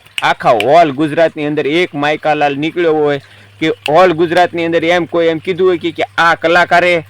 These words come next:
આપણા ગુજરાતના ફલાણા કલાકારે, પૂછડા કલાકારે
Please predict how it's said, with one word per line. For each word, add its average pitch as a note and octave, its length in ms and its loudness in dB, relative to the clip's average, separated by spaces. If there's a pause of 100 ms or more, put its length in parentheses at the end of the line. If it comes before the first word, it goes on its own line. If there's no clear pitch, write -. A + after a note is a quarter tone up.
(320)
આપણા D#3+ 320 0
ગુજરાતના E3 720 0 (400)
ફલાણા F#3 400 2
કલાકારે, F3 640 0
પૂછડા F#3 600 -2
કલાકારે F3 760 0